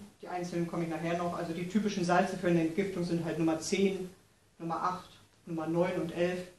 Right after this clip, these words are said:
Kommst, dann hab's nachher nochmal einzeln. Und natürlich die Entzündungssalze,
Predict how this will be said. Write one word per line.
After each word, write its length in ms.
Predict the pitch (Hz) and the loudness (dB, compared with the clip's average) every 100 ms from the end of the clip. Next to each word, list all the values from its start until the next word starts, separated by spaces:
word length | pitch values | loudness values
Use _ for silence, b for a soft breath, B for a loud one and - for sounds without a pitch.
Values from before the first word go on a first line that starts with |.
| _ _ _ | _ _ _
Kommst, 220 | 190 175 | -12 -10
dann 80 | 165 | -10
hab's 160 | 170 165 | -8 -8
nachher 260 | 156 160 | -8 -8
nochmal 220 | 151 147 147 | -8 -8 -8
einzeln. 340 | 165 160 160 - b b | -8 -10 -12 -16 b b
Und 140 | 202 | -2
natürlich 380 | 196 175 214 208 | -2 2 4 6
die 100 | 202 | 4
Entzündungssalze, 1160 | 175 - 220 208 196 190 180 180 180 180 175 | 2 6 8 8 8 6 8 8 6 2 0